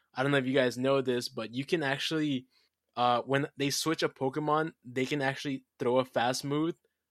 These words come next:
uh, without you seeing it. So if you don't have the sound on, you won't, uh, count that one. And most people don't, like, get confused by that, but I always keep, uh, keep that into account. So, um, I, I was very confused, uh, as to that,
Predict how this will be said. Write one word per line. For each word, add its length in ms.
uh, 260
without 460
you 280
seeing 580
it. 300
So 140
if 100
you 80
don't 120
have 100
the 80
sound 320
on, 240
you 160
won't, 240
uh, 260
count 260
that 200
one. 240
And 260
most 280
people 240
don't, 260
like, 220
get 240
confused 300
by 120
that, 300
but 160
I 160
always 240
keep, 260
uh, 220
keep 160
that 160
into 200
account. 420
So, 400
um, 400
I, 380
I 100
was 140
very 220
confused, 680
uh, 180
as 200
to 80
that, 320